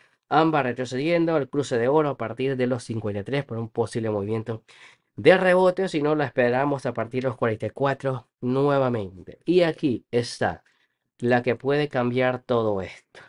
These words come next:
¿ok? Más que todo lo que estamos en el sector, en el sector de telecomunicaciones, el sector de publicidad.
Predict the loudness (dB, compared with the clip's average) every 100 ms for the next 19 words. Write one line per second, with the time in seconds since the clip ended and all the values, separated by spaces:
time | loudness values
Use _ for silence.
0 | _ -18 -6 -4 -4 -4 -6 -2 0 0
1 | -2 -6 -4 -4 -6 -8 -2 0 0 -4
2 | -14 -8 -8 -8 _ _ _ _ -6 -4
3 | -4 -8 -4 -6 -6 -16 -20 -20 _ -10
4 | -2 -2 0 0 0 0 0 -2 -2 -2
5 | 4 4 6 2 0 -6 -6 -8 -8 -4
6 | -2 -2 -6 -6 -4 -4 -4 -8 -8 -4
7 | -2 -2